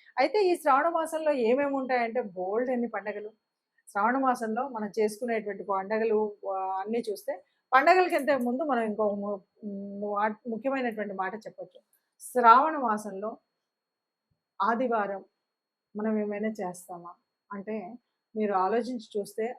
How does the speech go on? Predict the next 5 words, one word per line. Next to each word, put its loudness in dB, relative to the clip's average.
అందులో 0
దాదాపుగా 4
అన్ని 0
వారాలు 4
కూడా -4